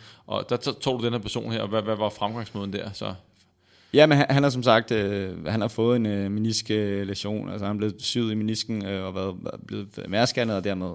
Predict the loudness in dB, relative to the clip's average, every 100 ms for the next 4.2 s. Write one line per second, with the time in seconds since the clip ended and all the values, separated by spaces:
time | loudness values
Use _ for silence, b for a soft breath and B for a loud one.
0 | -6 -6 -4 -4 -4 -6 -10 -10 0 2
1 | 4 2 0 -2 -2 -2 -4 -2 -2 -2
2 | -4 -10 -6 -4 -2 -6 -8 -12 -10 -10
3 | -8 -8 -6 -6 -6 -10 -10 -12 -8 -4
4 | -4